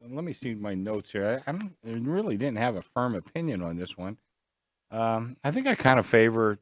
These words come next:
I favor Oklahoma a little bit. I think they're just so much classier than this other team, and I think the, the, the, the rest of the league has kinda shown that, that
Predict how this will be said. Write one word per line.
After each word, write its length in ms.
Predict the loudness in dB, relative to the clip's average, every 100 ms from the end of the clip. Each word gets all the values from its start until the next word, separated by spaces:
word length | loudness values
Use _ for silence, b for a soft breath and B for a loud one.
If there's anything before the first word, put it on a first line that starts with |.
| _
I 160 | -2 -2
favor 400 | 4 6 8 6
Oklahoma 540 | 6 4 4 4 4
a 20 | 6
little 220 | 6 6
bit. 240 | 8 6
I 100 | 6
think 180 | 0 0
they're 120 | 2
just 300 | 2 2 0 -4 2
so 140 | 4
much 200 | 2 -2
classier 680 | -2 -2 0 0 0 0 -2 _ _ _ -2
than 120 | 4
this 160 | 6 8
other 160 | 6 6
team, 200 | 4 4
and 100 | 4
I 60 |
think 240 | 6 4 6
the, 200 | 4 4 _ _ _ _ 6
the, 200 | 6 6
the, 440 | -2 4 6 6 2
the 140 | 6
rest 240 | 8 8 4
of 80 |
the 60 | 4
league 180 | 4 2
has 120 | -2
kinda 260 | 0 0 0
shown 420 | 4 6 6 4
that, 140 | 2
that 240 | 4 4